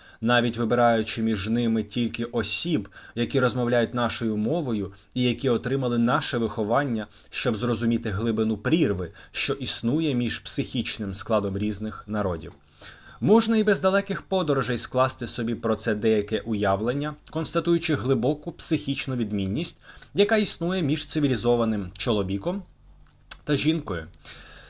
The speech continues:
Навіть в тому випадку, коли остання дуже освічена. Вони можуть мати спільні інтереси, спільні почуття, але ніколи однакових асоціацій та ідей.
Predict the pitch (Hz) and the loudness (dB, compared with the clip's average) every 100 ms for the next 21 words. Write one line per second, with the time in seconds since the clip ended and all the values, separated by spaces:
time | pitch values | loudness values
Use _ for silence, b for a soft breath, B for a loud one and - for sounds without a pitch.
0 | B B B 127 160 175 170 - 175 160 | B B B 4 6 4 2 2 4 4
1 | 117 110 156 185 175 - 208 - 165 151 | 2 4 4 4 0 0 -2 2 2 4
2 | 135 - 151 156 170 156 117 98 123 - | 2 2 4 4 4 0 0 0 -2 -2
3 | - 110 95 - - 78 - - - - | -2 -2 -4 -6 -8 -8 -14 -20 -20 -20
4 | _ _ _ _ _ - 107 120 131 120 | _ _ _ _ _ -6 0 0 0 -2
5 | - 139 120 - 170 165 170 175 170 160 | -2 -2 -2 -2 -2 -2 -2 -2 2 6
6 | 139 - 143 - 135 139 135 127 - 120 | 6 4 0 0 0 0 -2 -2 -2 -2
7 | 165 165 143 143 143 139 139 - 160 165 | 0 2 2 2 2 2 0 0 2 2
8 | 127 - 123 104 117 120 123 120 113 - | 0 0 -2 2 2 2 0 -2 -2 0
9 | 113 - 101 - 101 120 - 165 160 - | 0 0 -2 2 4 4 2 -2 -6 -18
10 | - - _ _ _ - - 123 - 113 | -20 -20 _ _ _ -4 4 4 2 -6
11 | 95 82 78 | -6 -8 -10